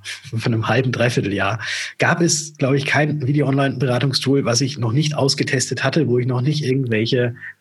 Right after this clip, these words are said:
Testversionen oder sonstiges, äh, mir mal runtergeladen habe und alles ausprobiert habe. Ähm,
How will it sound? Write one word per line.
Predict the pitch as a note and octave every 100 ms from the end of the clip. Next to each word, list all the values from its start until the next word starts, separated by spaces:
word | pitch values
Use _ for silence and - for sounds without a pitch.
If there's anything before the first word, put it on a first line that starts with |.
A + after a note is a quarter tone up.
| _
Testversionen | - D#3+ D3+ C3+ A#2 A2 B2 D#3 B2+
oder | G#2+ B2
sonstiges, | A#2 C3+ - A#2 B2 - - -
äh, | A#2+ A#2+ -
mir | C3+ C3+
mal | A#2
runtergeladen | D3 D#3 B2 A#2 A#2 C3 A2+
habe | A2+ B2
und | A2 G#2
alles | A#2+
ausprobiert | A#2+ B2+ - A2 G2+ G2
habe. | G2 G2 D3+ D3+ - - - _ _
Ähm, | B2 B2+ C3 B2+